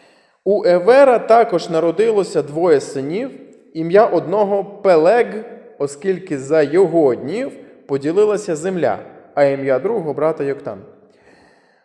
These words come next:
В одинадцятому розділі в переліку синів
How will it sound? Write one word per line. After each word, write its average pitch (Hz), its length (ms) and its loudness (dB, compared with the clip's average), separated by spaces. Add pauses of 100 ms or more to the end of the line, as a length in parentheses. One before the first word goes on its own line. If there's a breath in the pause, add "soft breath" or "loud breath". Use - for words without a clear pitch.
(140)
В 185 540 0
одинадцятому 202 680 0
розділі 202 380 2
в 156 120 -6
переліку 180 460 2
синів 180 420 -4